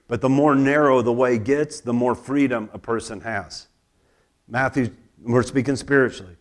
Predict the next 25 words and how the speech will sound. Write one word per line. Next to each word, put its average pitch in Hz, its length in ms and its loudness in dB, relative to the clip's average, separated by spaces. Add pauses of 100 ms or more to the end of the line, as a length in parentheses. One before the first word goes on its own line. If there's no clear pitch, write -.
Matthew 127 320 -4
seven 135 360 0
thirteen 135 420 0
and 117 100 -4
fourteen. 117 500 -2 (600)
"The 117 120 -2
gate 151 260 8
is 131 180 4
wide 131 540 2 (320)
and 123 140 0
the 123 60 2
way 135 320 6
is 127 160 4
broad 127 480 2
that 110 160 -4
leads 127 420 0
to 127 180 -2
destruction," 110 640 -4 (400)
Jesus 98 360 -12
said. 87 260 -10 (960)
So 147 160 8
the 147 120 8
way 156 340 6
to 160 140 6
slavery 175 800 2